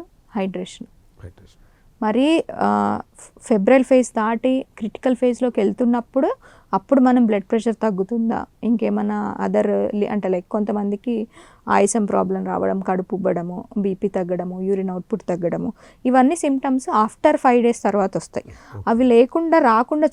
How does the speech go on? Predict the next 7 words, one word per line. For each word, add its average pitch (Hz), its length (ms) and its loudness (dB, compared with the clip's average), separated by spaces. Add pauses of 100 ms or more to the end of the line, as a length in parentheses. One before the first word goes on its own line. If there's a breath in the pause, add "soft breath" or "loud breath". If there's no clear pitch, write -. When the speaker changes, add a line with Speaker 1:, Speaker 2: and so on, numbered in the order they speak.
Speaker 1:
చూసుకోవాలి. 170 540 -4
అవి 208 200 0
వచ్చిన 311 340 -2
వాళ్ళల్లో 285 500 -2
క-, 277 140 -6
మాత్రం 247 360 -2
ఖచ్చితంగా 262 560 0